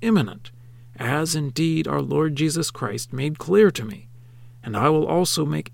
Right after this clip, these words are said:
every effort that you are able at any time after my departure to recall these things to mind. For we did not make known to you the power and coming of our Lord Jesus Christ by following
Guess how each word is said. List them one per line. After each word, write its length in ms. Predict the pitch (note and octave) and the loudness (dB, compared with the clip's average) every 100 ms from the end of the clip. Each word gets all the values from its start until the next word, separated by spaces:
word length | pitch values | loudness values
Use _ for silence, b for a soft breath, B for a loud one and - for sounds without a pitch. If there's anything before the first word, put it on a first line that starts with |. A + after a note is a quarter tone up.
| - | -6
every 320 | A3 G#3 - | 2 2 2
effort 460 | D3+ - - - - b b b | -4 -6 -14 -16 -20 b b b
that 200 | - - | -6 -4
you 380 | G#3 F3 A3+ F#3 | -2 2 4 4
are 180 | C#3 - | 4 0
able 380 | B2 G#2+ G2+ A2+ | -4 -2 -4 -6
at 80 | - | -4
any 240 | A3 A#3 | 2 2
time 360 | E3 B2+ G#2 A2 | 2 -2 -4 -6
after 300 | - F3 - | -4 -4 -2
my 160 | D#3 D#3+ | -4 -2
departure 640 | D#3 A#2+ C3 G#2+ - G2+ B B B B - | -4 -4 -6 -4 -8 -8 B B B B -12
to 80 | C#3 | -8
recall 500 | D3+ - C#3+ D#3 D#3+ | -8 -6 -2 0 0
these 360 | C#3+ D#3 D3 | -2 -2 -4
things 360 | - A#2+ B2+ B2 | -6 -6 -6 -6
to 100 | - | -8
mind. 600 | B2 B2+ B2 F#2 - - - - b b b b b b - - | -6 -2 -2 -4 -10 -14 -16 -18 b b b b b b -20 -2
For 120 | A#3+ | 0
we 120 | D3+ | 2
did 160 | C#3 D3 | 0 -2
not 240 | D3 C#3+ | -4 -2
make 220 | C#3 - | -4 -4
known 380 | B2 G#2+ F#3 G3+ | -4 0 2 2
to 80 | C3+ | -2
you 280 | A#2 B2+ D3+ | -6 -8 -6
the 120 | - | -6
power 640 | - - E3 E3+ E3+ E3+ | -6 0 2 2 0 0
and 160 | B2 - | -4 -2
coming 300 | D3 D3+ C3+ | 0 0 0
of 100 | A#2 | -4
our 120 | A2 | 0
Lord 260 | B2 C3 | 0 2
Jesus 360 | A#2+ A#2+ A#2+ - | 0 0 -2 -6
Christ 540 | - B2 A#2 A#2 - | -8 -6 -6 -6 -8
by 160 | - A#2+ | -8 -8
following 600 | - B2+ C3 B2 A#2 | -4 -2 0 -2 -4